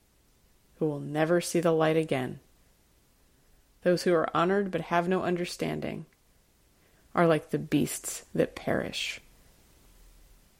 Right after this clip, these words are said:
Psalm fifty-three. The fool has said in his heart,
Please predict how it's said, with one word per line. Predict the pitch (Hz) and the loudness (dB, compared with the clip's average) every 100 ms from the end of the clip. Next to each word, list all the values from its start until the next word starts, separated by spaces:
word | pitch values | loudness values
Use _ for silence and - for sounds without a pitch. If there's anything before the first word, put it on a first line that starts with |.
| _ _ _ | _ _ _
Psalm | - 214 208 | 2 4 4
fifty-three. | 240 233 226 208 180 170 156 156 - _ _ _ _ _ _ _ _ _ _ | 6 6 4 0 0 0 -2 -8 -20 _ _ _ _ _ _ _ _ _ _
The | 190 | -10
fool | - 233 240 185 165 | 2 6 6 6 2
has | 185 175 | -2 -4
said | 190 185 | -4 -2
in | |
his | 175 175 | -2 -6
heart, | - 170 170 - | -4 -2 -2 -6